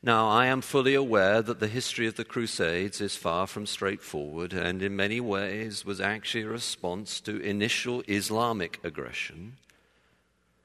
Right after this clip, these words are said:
But the reality is that when we say things like "the way a non-Christian thinks," we have another problem of definition in our own times, which is this:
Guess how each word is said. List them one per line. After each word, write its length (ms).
But 160
the 140
reality 720
is 340
that 220
when 440
we 280
say 420
things 560
like 360
"the 160
way 340
a 80
non-Christian 960
thinks," 800
we 280
have 160
another 320
problem 520
of 140
definition 720
in 140
our 220
own 180
times, 760
which 220
is 220
this: 420